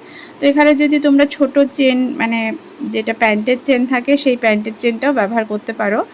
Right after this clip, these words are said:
তো আমি এখানে এই চেনটা ব্যবহার করেছি। তারপরে এটাকে লাগিয়ে নিয়ে দেখো কাপড়টাকে কিভাবে, আহ, উল্টো দিকে নিয়ে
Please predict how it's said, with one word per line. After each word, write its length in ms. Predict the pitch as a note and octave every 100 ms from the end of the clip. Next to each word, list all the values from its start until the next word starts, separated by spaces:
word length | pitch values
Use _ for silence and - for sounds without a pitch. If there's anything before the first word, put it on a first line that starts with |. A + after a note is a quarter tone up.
| - - - -
তো 60 | -
আমি 220 | G#2+ A3
এখানে 260 | G#3+ A3+ A3+
এই 100 | A3
চেনটা 340 | A3+ A3+ A3+
ব্যবহার 300 | A3 G#3 A#3
করেছি। 460 | A#3 A#3 A#3+ - F#4+ - - - -
তারপরে 340 | A3+ A#3+ C4
এটাকে 240 | C#4+ C#4+ C#4+
লাগিয়ে 440 | C4 A3+ A3 B3
নিয়ে 320 | B3+ A#3+ C4
দেখো 300 | D4+ A3 A3
কাপড়টাকে 600 | A3+ G#3+ G#3+ A#3 A#3+ A#3+
কিভাবে, 540 | C4 B3 A#3+ A#3 B3 C#4 - - - -
আহ, 800 | - A3 G#3+ A3+ A#3 A3+ - -
উল্টো 240 | A#3+ B3
দিকে 300 | C4 C4+ C#4
নিয়ে 320 | C4 A3+ A3+